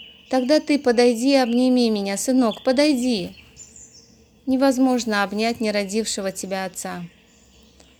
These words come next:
Малыш попытался улыбнуться сквозь слезы, а по румяной щечке медленно скатилась слезинка. Потом малыш повернулся и, опустив голову, медленно побрел по аллее.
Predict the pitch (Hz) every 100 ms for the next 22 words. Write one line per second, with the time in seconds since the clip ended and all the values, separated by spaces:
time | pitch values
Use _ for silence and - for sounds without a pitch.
0 | _ _ 247 285 277 - 254 262 254 254
1 | - 247 247 247 220 262 277 269 214 -
2 | 208 202 214 196 185 175 175 175 _ _
3 | 208 214 220 226 240 247 233 233 - 247
4 | - 214 208 226 254 269 247 247 - 208
5 | 202 208 208 202 202 196 180 180 175 170
6 | 175 180 - - _ _ _ _ - -
7 | 240 240 294 277 262 269 - 240 233 240
8 | 247 285 285 226 214 214 233 - 247 233
9 | 233 254 240 226 220 214 262 269 269 247
10 | 240 214 190 202 202 - 202 190 185 185
11 | 180 175